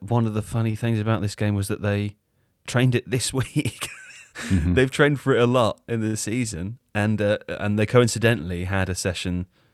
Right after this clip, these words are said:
Speaker 1: the week leading up to this game where they did the defending with ten men thing.
Speaker 2: Yeah, exactly. But it's, it's nice for a manager not to do the, because I, I feel like I've, I've been in a couple of Allardyce press conferences and a few Pardew press conferences where they've tried to kind of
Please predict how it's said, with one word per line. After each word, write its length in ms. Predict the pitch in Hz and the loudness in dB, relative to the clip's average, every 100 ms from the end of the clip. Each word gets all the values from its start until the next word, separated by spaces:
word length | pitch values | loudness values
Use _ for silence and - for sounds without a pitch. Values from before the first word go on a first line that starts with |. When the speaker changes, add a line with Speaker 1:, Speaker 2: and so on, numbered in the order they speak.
| _ - | _ -6
Speaker 1:
the 120 | 90 | -2
week 260 | 98 95 | -2 -2
leading 260 | 101 95 92 | -2 0 -2
up 120 | 85 | -4
to 80 | 98 | -4
this 160 | 87 - | -6 -2
game 400 | 92 90 87 - | -2 -2 -4 -4
where 160 | 90 | -2
they 200 | 90 90 | 0 -2
did 200 | 82 92 90 | -2 -4 -4
the 80 | |
defending 440 | 95 - 92 87 87 | -6 -2 -2 -2 -2
with 160 | 90 - _ | -6 -10 _
ten 220 | - 87 | -6 -4
men 240 | 104 113 - | -4 -6 -8
thing. 260 | 76 67 - _ _ _ _ _ _ _ - - - - - | -12 -12 -16 _ _ _ _ _ _ _ -14 -14 -16 -10 0
Speaker 2:
Yeah, 140 | 156 | 2
exactly. 420 | 117 107 139 95 | 4 2 0 0
But 100 | 82 | 0
it's, 180 | 82 - | 0 0
it's 160 | 107 92 | 0 4
nice 220 | 117 110 | 6 6
for 100 | - | 4
a 40 | 98 | 4
manager 320 | 95 90 90 | 6 4 4
not 360 | 90 92 - - - | 4 4 2 -6 -6
to 100 | 82 | 0
do 280 | 90 82 78 | 2 2 2
the, 420 | 76 76 76 - - _ | 0 0 -2 -6 -14 _
because 200 | 104 92 | -4 2
I, 120 | 95 - | 2 2
I 60 | |
feel 160 | 98 107 | 2 4
like 220 | 90 - | 4 2
I've, 180 | 85 73 | -2 -2
I've 160 | 87 82 | -4 0
been 160 | 90 | 0
in 80 | 82 | 2
a 80 | 80 | 0
couple 320 | - - 82 | -4 -4 -2
of 140 | 76 - | -4 -2
Allardyce 380 | 85 80 76 73 | -2 0 0 -2
press 260 | - 71 - | -2 -4 -2
conferences 580 | 73 71 71 69 67 | -4 -4 -4 -4 -4
and 100 | 78 | -6
a 20 | 78 | -6
few 220 | - 78 | -6 -8
Pardew 520 | - 82 78 73 71 | 0 2 2 2 -2
press 200 | - - | -2 -4
conferences 580 | - 67 67 - 67 69 | -4 -6 -6 -4 -6 -4
where 320 | 69 71 69 - - - - | -4 -2 -4 -10 -20 -8 -2
they've 160 | 87 | -2
tried 340 | - 87 85 - | 0 0 0 0
to 80 | |
kind 380 | 78 - 82 76 | -6 -4 -2 -2
of 280 | 73 71 | -2 -4